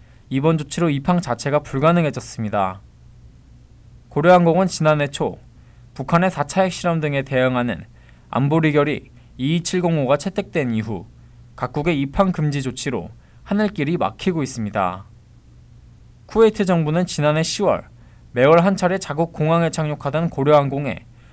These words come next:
더 이상 허가를 내주지 않기로 했고 쿠웨이트 노선의 중간 기착지였던 파키스탄도 지난해 칠월 이이칠공오 이행 차원에서 같은 결정을 내렸다고 보이스 오브 아메리카에 밝힌 바 있습니다.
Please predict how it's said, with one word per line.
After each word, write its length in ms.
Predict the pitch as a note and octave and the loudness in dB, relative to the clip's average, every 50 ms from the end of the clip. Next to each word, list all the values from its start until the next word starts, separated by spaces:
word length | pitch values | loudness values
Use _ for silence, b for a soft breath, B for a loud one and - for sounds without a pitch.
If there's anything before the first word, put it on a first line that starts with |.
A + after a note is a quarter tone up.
| b b b | b b b
더 160 | - - C3 C#3 | -4 -2 0 0
이상 220 | C#3 D3 E3+ F3 | 2 0 0 0
허가를 480 | F3 D#3+ A3+ A3 G#3+ G3+ F#3+ F#3 G3 D#3+ | 2 4 4 4 6 4 4 2 0 -2
내주지 340 | B2+ A#2 C3+ C#3+ C#3+ E3 | -2 -4 -4 -4 -2 -2
않기로 460 | C#3 F2 A#2 C3 - - G3 F3+ D#3+ C#3 | -2 0 -2 -4 -4 -2 -2 -2 0 -2
했고 400 | C3 A#2+ - - G2+ E2+ - - - b b b b b b b b b b - | -4 -6 -8 -10 -10 -10 -10 -14 -20 b b b b b b b b b b -2
쿠웨이트 340 | - G#3+ G#3+ G#3+ G#3 - | 2 2 2 2 2 0
노선의 360 | G3+ F#3 E3 D#3 E3 E3+ F#3 F3 | 0 0 0 0 0 -2 -2 -2
중간 440 | - - C#3+ D3 D#3 E3+ E3+ E3 | -4 -4 -2 0 2 2 2 0
기착지였던 720 | D#3+ - - - D3+ C3+ - - A#2+ A#2 - C#3+ D3+ E3 | -2 -4 -8 -8 -8 -8 -6 -6 -6 -4 -4 -4 -4 -4
파키스탄도 800 | - - G3+ G3 - - F#3+ - - - D#3 C#3+ C#3 C3+ G2+ - - - b b b b b b b b b | -4 -6 -8 -8 -6 -6 -8 -6 -4 -4 -4 -2 -2 -4 -6 -8 -10 -16 b b b b b b b b b
지난해 360 | - - D3+ D3+ D#3+ E3 E3 | -6 -2 0 2 2 2 0
칠월 340 | E3 - - E3+ C#3+ E2+ - - - b b b b b b b b - | -2 -4 -4 -2 -2 -2 -4 -8 -20 b b b b b b b b -8
이이칠공오 640 | - C#3 D#3+ F3+ F3 - F#3+ F3+ F3+ E3+ F3+ F3 | -4 -2 -2 -2 -2 -2 -2 0 2 2 2 2
이행 260 | C#3+ B2+ C3 C#3+ D3 C#3+ | 2 2 2 2 0 0
차원에서 580 | C#3 - C#3 C3 B2+ B2 B2 - G#2 D2+ - - b b b b b b - | -2 -2 -2 0 -2 -2 -4 -4 -6 -8 -8 -16 b b b b b b -10
같은 300 | - C#3 C3+ - F3+ F3 | -8 -6 -2 0 0 0
결정을 420 | E3 D3+ C#3 C3+ D#3 E3+ D#3+ D#3+ D3+ | 2 0 -2 2 2 2 2 2 2
내렸다고 600 | C#3 B2+ B2+ B2 - B2 A#2+ C3+ A2+ E2+ - - b b b b b - | 2 0 0 0 -2 -4 -2 -4 -8 -8 -10 -14 b b b b b -6
보이스 340 | - C#3+ D#3+ E3+ E3 - F3+ | -2 0 2 2 2 2 0
오브 140 | E3+ D#3 D3 | 4 4 4
아메리카에 540 | C3+ C3 C3+ C3 C3+ - - A2+ B2 C#3+ | 4 4 2 -2 -2 -2 -4 -4 -4 -4
밝힌 380 | C#3 - B2+ C3+ C#3 - - F3+ | -2 -2 -2 -2 0 0 0 2
바 120 | E3+ C#3 | 2 2
있습니다. 580 | A2 G#2+ - - A2+ G#2 F#2+ G#2 G2 F#2 F#2 | 2 0 -4 -6 -8 -6 -6 -4 -6 -6 -8